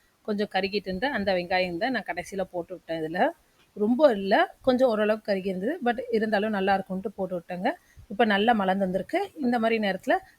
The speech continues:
சைடுல மட்டும் கரண்டியால, அ, அ, இது பண்ணி விட்டுட்டு, எடுத்து விட்டுட்டு, சா-, ரைஸை ஃபுல்லா சைடுல மட்டும் லைட்டா குத்தி விட்டுட்டு, அப்படியே ம-, நம்ம பேஷனுக்கோ இல்ல தாம்பால் தட்டுக்கோ மாத்திடலாங்க. ஏன்னா இதுல இருந்தா ரொம்ப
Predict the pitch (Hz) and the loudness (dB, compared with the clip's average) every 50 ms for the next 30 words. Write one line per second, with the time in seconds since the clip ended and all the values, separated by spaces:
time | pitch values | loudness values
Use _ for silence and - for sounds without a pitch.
0 | - - - 247 240 262 247 269 226 202 190 - 269 254 - 208 190 202 208 202 | -8 4 6 6 6 6 4 0 0 0 -2 -4 -6 -4 0 0 0 0 0 0
1 | 196 190 196 233 262 233 208 202 190 185 185 185 190 - _ _ _ _ _ - | 0 2 2 2 2 2 2 2 2 2 0 -2 -4 -8 _ _ _ _ _ -4
2 | 214 202 196 190 190 190 190 196 - 226 214 202 185 180 175 190 185 - 302 381 | 0 2 2 2 2 0 -2 -2 -2 -4 -2 -2 -4 -6 -6 -8 -4 -4 -4 -2
3 | 381 254 208 196 208 - 226 202 185 202 185 - 302 392 - _ _ _ _ _ | 0 0 0 0 -2 -4 -6 -4 -4 -6 -4 -4 -6 -6 -8 _ _ _ _ _
4 | 208 196 - 214 196 190 175 190 202 202 220 226 - - 226 - - - - - | -12 -2 0 2 2 2 2 2 2 2 2 2 2 0 0 -2 -2 -10 -18 -10
5 | - 220 208 208 202 202 - 220 214 190 165 - 208 196 208 214 202 190 185 - | -6 0 0 0 0 0 -2 -4 -4 -4 -2 0 0 0 0 0 -2 -2 -2 -4
6 | 277 254 220 190 180 - - 202 190 - _ 185 - - 202 190 165 185 180 269 | -2 -2 0 -2 -2 0 -2 -2 -2 -2 _ -16 -6 -6 -4 -4 -4 -6 -2 -2
7 | 339 415 - _ _ _ _ _ _ - 240 214 240 254 247 208 185 - - - | -2 -2 -4 _ _ _ _ _ _ 0 2 2 2 0 0 -2 -6 -10 -16 -12
8 | - 226 202 196 190 190 190 185 185 185 180 170 185 214 226 220 - 214 190 - | -2 0 0 2 2 0 -2 -2 0 0 -2 0 0 0 0 0 -2 -4 -6 -2
9 | - 247 277 285 233 - - 202 196 196 190 185 180 190 - - 180 - 370 - | 0 0 0 0 -2 0 0 0 0 0 -2 -4 -4 -8 -12 -12 -14 -14 -14 -14
10 | _ _ - - _ _ - 208 208 208 - 208 190 185 185 220 311 - - 240 | _ _ -20 -20 _ _ -2 -2 -2 -2 -2 -4 -4 -2 -2 -4 -4 0 0 2
11 | 254 254 226 226 226 208 196 190 247 262 233 202 208 208 233 233 208 190 175 | 2 2 2 4 4 4 4 4 2 0 2 2 0 2 2 4 4 2 2